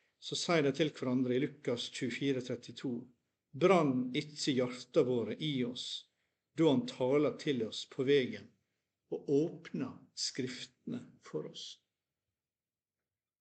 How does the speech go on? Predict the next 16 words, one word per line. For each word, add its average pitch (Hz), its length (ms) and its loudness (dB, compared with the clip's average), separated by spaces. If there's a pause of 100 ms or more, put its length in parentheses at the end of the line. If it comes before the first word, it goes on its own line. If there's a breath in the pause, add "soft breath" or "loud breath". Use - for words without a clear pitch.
(260)
Og 165 80 -2
så 208 120 8
lurer 175 480 10
jeg 160 80 8
du 156 240 6
på 165 160 2
hvordan 165 320 4
som - 160 -4
skal 131 400 -2 (480)
brenne 147 520 4
for 135 120 0
Jesus, 139 680 2 (300)
hvordan 165 180 2
som 165 120 0
skal 151 220 2
være, 143 380 6